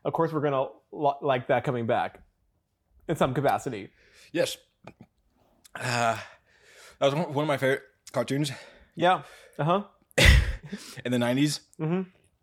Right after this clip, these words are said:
Speaker 2: Um, I have a whole carton of milk right here. Um,
Speaker 1: <laughs> Whole carton.
Speaker 2: Hmm.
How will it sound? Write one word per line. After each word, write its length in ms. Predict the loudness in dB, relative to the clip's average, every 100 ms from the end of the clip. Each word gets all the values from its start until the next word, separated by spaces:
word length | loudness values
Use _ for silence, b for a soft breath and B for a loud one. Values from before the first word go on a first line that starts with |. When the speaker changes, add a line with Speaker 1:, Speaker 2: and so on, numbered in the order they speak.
| _ _ _ _ _ _ B B B _ _ _ _ _ _ _ -12 -6
Speaker 2:
Um, 460 | 0 2 2 -2 _ _ -4
I 60 | -2
have 100 | -2
a 40 |
whole 160 | -2 0
carton 180 | -2
of 60 | 0
milk 160 | -4 -4
right 100 | -6
here. 160 | -8 b b b b -2
Um, 400 | 0 2 0 -4
Speaker 1:
<laughs> 60 | -2
Whole 140 | 0
carton. 300 | 0 -4 -6 b b _ _ _ _ _ _ _ -20 _ _ _ _ _ _ _ _ -6
Speaker 2:
Hmm. 200 | -4